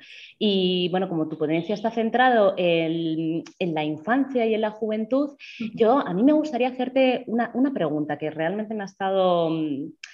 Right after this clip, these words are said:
Speaker 1: pues he tenido ahí rondando por la cabeza. ¿Realmente los niños se adaptan a todos? Eh, ¿los cambios son buenos para ellos? ¿Cómo se adaptan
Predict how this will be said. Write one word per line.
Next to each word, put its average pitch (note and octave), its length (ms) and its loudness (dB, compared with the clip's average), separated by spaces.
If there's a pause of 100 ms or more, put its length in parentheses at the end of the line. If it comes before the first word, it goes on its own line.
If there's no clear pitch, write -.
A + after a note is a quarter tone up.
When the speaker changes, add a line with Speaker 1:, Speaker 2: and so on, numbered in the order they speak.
(140)
Speaker 1:
pues G3+ 140 -4
he B3+ 60 2
tenido C#4 200 4
ahí C#4 80 4
rondando G3 460 2
por F3 160 -2
la D#3+ 100 0
cabeza. D3 760 -6 (480)
¿Realmente C4 400 2
los F3+ 260 -4
niños C4 480 -2
se F3+ 280 -2
adaptan F3+ 380 -4
a C#3 160 -8
todos? E4 520 -4
Eh, E3 500 0 (100)
¿los F#3+ 460 0
cambios G#3+ 640 0 (500)
son A3 280 0
buenos F#3 300 2
para D#3+ 300 -2
ellos? A#3+ 340 -2
¿Cómo C#4 220 0
se B3 120 -6
adaptan C#3 800 -8